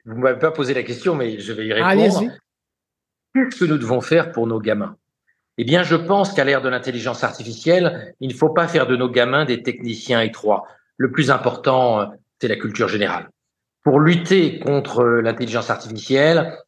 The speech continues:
Speaker 1: il faut une grande culture générale, être capable de comprendre la société dans tous ses aspects. Et, et ça, ça passe par la lecture, par les humanités et par de la culture scientifique. Et il ne faut surtout pas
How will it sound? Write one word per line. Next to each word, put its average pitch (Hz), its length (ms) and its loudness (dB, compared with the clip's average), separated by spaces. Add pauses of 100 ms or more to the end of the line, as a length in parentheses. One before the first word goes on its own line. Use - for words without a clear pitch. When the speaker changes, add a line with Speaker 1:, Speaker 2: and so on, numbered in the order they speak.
(160)
Speaker 1:
il 117 80 -10
faut 143 240 2
une 120 240 -2 (200)
grande 160 520 2
culture 120 320 -4
générale, 101 520 -4 (240)
être 120 140 -6
capable 160 420 0
de 123 80 4
comprendre 156 720 0
la 127 80 4
société 135 720 -2
dans 117 140 0
tous 147 200 -10
ses 131 240 0
aspects. 131 320 -2 (560)
Et, 135 200 -4
et 139 40 -4
ça, 151 180 2
ça 135 160 0
passe 139 260 0
par 104 120 -2
la 110 100 2
lecture, 139 760 -4
par 123 160 0
les 123 220 -2
humanités 113 800 0
et 147 100 -4
par 143 260 -2
de 123 80 -6
la 107 120 0
culture 110 340 -12
scientifique. 156 640 -8 (440)
Et 113 100 -2
il 113 80 -2
ne 113 60 -4
faut 127 180 0
surtout 131 400 -2
pas 135 440 2